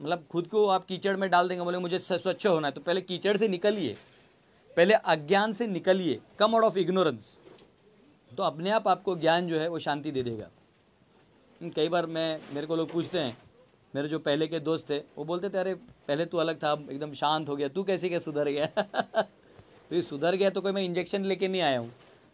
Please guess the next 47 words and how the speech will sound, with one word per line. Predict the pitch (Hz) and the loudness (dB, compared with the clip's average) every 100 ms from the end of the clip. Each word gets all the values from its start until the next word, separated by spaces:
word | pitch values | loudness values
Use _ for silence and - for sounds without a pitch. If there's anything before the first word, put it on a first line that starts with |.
| _ | _
वही | 214 247 233 | -2 2 4
है | 190 | 4
जो | 160 175 170 - - | 2 0 -2 -6 -4
प्रभुपाद | 147 151 156 | 0 2 0
जी | 160 | -2
की | 165 | -6
कृपा | 156 156 | -4 -2
से | 147 151 | -2 -4
हमने | 151 | -4
जो | 151 | -4
ज्ञान | 143 147 | -4 -4
सुना, | 143 147 | -6 -6
हमारे | 139 139 143 | -4 -4 -4
सीनियर | 143 135 135 | -6 -6 -8
से | 131 | -10
सुना, | 135 127 | -10 -8
गुरु | 127 135 | -4 -4
महाराज | 131 131 | -2 -4
से | 131 | -4
सुना, | 127 131 123 123 _ _ _ | -8 -8 -10 -14 _ _ _
अनेक | 131 147 | -8 -6
वैष्णव | 143 139 135 147 | -4 -4 -6 -8
से | 131 | -8
सुना, | 135 135 123 - _ - - | -8 -10 -10 -14 _ -20 -12
संत | - 147 | -8 -8
महात्माओं | 151 139 139 143 139 | -6 -6 -6 -8 -8
के | 143 | -8
ग्रंथों | 127 131 147 | -8 -6 -6
को | 147 | -6
पढ़े, | 131 127 | -4 -4
उनसे | 123 127 165 | -6 -8 -8
समझा, | 143 135 123 113 - _ _ _ _ _ _ | -6 -4 -4 -6 -10 _ _ _ _ _ _
तो | 180 | -8
समझ | 185 214 | -6 -6
में | 214 | -4
आया | 214 233 | -2 0
है | 196 | 0
कि | 175 185 | 0 2
ये | 180 | 2
जीवन | 160 175 | 0 -2
का | 180 | -2
लक्ष्य | 160 160 - | -2 -4 -8
क्या | - 117 | -8 -8
है, | 98 - | -8 -4
करना | 147 143 180 | -2 0 -2
क्या | - | -4
है। | 98 | -10